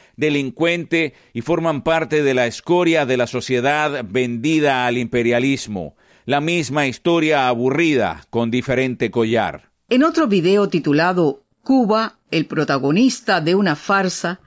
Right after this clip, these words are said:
Speaker 2: Humbertico decide abordar el tema de los símbolos patrios como parte de lo establecido por las leyes complementarias de la Constitución. Humbertico enfatiza que lo que hace Luis Manuel Otero Alcántara con los símbolos patrios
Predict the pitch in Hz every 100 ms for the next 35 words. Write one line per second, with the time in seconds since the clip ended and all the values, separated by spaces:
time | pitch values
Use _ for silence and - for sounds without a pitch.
0 | _ _ 277 247 240 220 320 302 233 185
1 | - 269 269 226 190 175 214 262 208 156
2 | 262 339 220 165 160 - 240 226 202 170
3 | - - 233 214 214 214 - - - -
4 | 226 214 202 202 214 214 254 233 233 233
5 | 226 247 233 233 - 254 156 - 147 147
6 | 143 - 175 185 196 196 214 202 214 214
7 | 208 196 233 202 165 151 151 139 135 185
8 | 190 - 214 220 196 170 143 123 233 -
9 | _ _ _ - 240 240 226 330 320 311
10 | - 262 233 - 208 285 302 - 170 -
11 | _ - _ - 175 160 151 156 240 -
12 | 196 165 156 147 135 135 160 262 - 170
13 | - 214 202 143 135 - 247 240 226 170
14 | 139 - 262 214 156 - 240 208 196 196
15 | 196 - 247 185 190 196 196